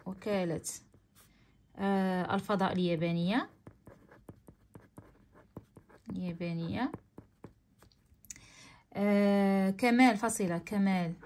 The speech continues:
الودغيري، آه، المهندس البارز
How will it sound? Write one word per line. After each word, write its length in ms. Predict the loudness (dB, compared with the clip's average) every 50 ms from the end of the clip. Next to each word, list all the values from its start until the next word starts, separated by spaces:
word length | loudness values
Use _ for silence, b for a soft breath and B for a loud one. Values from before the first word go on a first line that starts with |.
| -20 -20 _ -20 -20 -20 _ _ -20 -20 -20 -20 _ -20 -20 -20 -20 _ -20 -20 _ _ -20 -20 -20 -20 -20 -20 -20 _ -20 -14 -8
الودغيري، 1500 | -6 -4 -4 -2 -2 -2 -2 -2 -2 -4 -4 -4 -4 -2 -2 0 0 0 2 2 2 2 2 0 0 0 0 -2 -4 -6 -12 -18 _ _ _ _ b b b b b b b b b -6
آه، 220 | -4 -2 0 0
المهندس 580 | 2 2 4 4 4 4 4 2 2 0 -2 -2
البارز 600 | 0 2 4 4 4 4 4 2 0 0 -2